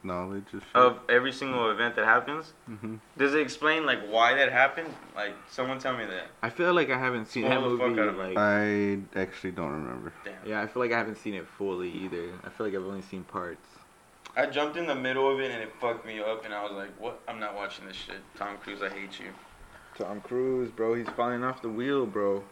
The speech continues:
Speaker 3: He's
Speaker 2: Why
Speaker 3: gonna come
Speaker 2: is
Speaker 3: in
Speaker 2: it
Speaker 3: here and he's gonna sh-, he's gonna be like, "What?"
Speaker 1: So
Speaker 3: He's
Speaker 1: what
Speaker 3: gonna
Speaker 1: the
Speaker 3: have a
Speaker 1: fuck you
Speaker 3: gun
Speaker 1: say
Speaker 3: to
Speaker 1: to
Speaker 3: my
Speaker 1: me?
Speaker 3: head.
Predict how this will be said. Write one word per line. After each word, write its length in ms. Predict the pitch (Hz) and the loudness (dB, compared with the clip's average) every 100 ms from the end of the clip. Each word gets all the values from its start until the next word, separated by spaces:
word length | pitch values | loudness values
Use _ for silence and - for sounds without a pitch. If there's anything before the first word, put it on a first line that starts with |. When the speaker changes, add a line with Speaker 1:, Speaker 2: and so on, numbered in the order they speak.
| - - - - - - | -20 -20 -20 -20 -20 -12
Speaker 3:
He's 120 | 113 110 | -2 8
Speaker 2:
Why 80 | |
Speaker 3:
gonna 160 | 127 135 | 10 12
come 120 | 127 | 10
Speaker 2:
is 40 | 120 | 6
Speaker 3:
in 60 | |
Speaker 2:
it 40 | 117 | 2
Speaker 3:
here 240 | 104 101 - - - - | -2 -6 -12 -20 -18 -4
and 100 | 101 | 0
he's 80 | 101 | 0
gonna 180 | 92 92 | -2 -8
sh-, 420 | - - - - - | -10 -10 -10 -12 -14
he's 80 | - 104 | -12 -8
gonna 140 | 92 | -2
be 60 | 87 | 0
like, 200 | 95 - | 0 6
"What?" 360 | 240 - - - - - | 10 12 10 -2 -10 -6
Speaker 1:
So 60 | - | 2
Speaker 3:
He's 80 | 165 | 4
Speaker 1:
what 60 | 143 | 4
Speaker 3:
gonna 40 | |
Speaker 1:
the 60 | 143 | 8
Speaker 3:
have 140 | 139 | 8
a 40 | 127 | 8
Speaker 1:
fuck 80 | - | 10
you 60 | |
Speaker 3:
gun 120 | 143 151 | 10 12
Speaker 1:
say 60 | 190 | 12
Speaker 3:
to 60 | |
Speaker 1:
to 60 | 131 | 12
Speaker 3:
my 80 | 135 | 10
Speaker 1:
me? 60 | |
Speaker 3:
head. 240 | 135 143 | 8 6